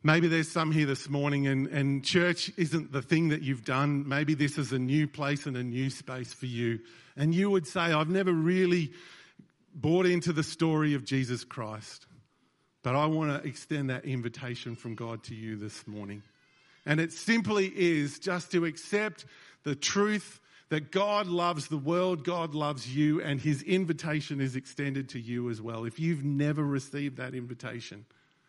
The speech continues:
just simply take a seat. <laughs> Rest, accept, say yes to his story. That amazing story, there are so many people in this place who've done that,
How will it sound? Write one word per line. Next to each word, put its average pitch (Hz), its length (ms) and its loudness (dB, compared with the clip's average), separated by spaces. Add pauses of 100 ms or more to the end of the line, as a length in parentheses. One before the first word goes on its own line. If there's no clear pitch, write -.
(680)
just 147 320 -6
simply 139 360 -4
take 123 300 -10
a 110 40 -10
seat. - 340 -10 (240)
<laughs> - 1000 -12
Rest, 143 640 -4 (540)
accept, - 760 -10 (840)
say 135 220 -6
yes 139 400 -2
to 135 100 -8
his 117 220 -10
story. 101 500 -12 (960)
That 151 200 2
amazing 156 520 2
story, 170 540 2 (1040)
there 131 180 -4
are 120 120 -2
so 135 280 -4
many 135 200 -2
people 120 380 -6
in 117 140 -6
this 110 160 -10
place 113 380 -12
who've 104 180 -10
done 110 260 -6
that, 139 200 -8